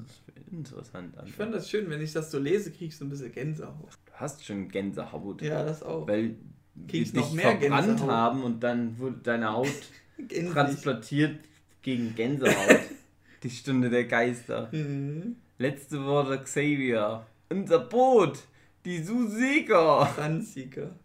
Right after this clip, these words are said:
Speaker 1: Letzte Worte Logan. So fühlt sich das also an. Ah, weil der jetzt sterben kann,
Speaker 2: Ah,
Speaker 1: André.
Speaker 2: wieder Gänsehaut.
Speaker 1: Oh, da
Speaker 2: Ah.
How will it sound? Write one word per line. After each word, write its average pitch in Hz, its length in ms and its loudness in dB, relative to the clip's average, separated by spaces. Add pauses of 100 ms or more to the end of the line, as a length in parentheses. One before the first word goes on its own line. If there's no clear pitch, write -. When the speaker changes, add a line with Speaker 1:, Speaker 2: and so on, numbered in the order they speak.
(340)
Speaker 1:
Letzte 127 460 -6
Worte 131 300 0
Logan. 147 680 -2 (280)
So 117 260 -6
fühlt 113 300 -8
sich 101 220 -12
das - 180 -14
also - 260 -10
an. 85 240 -12
Ah, - 220 -12
weil 127 160 -6
der 123 120 -2
jetzt 123 240 -10
sterben 151 560 -10
kann, 185 260 -10
Speaker 2:
Ah, 175 160 -8 (160)
Speaker 1:
André. 123 80 -4
Speaker 2:
wieder 190 220 -6
Gänsehaut. 196 600 -6
Speaker 1:
Oh, - 920 -12
da 131 80 -4
Speaker 2:
Ah. - 20 -4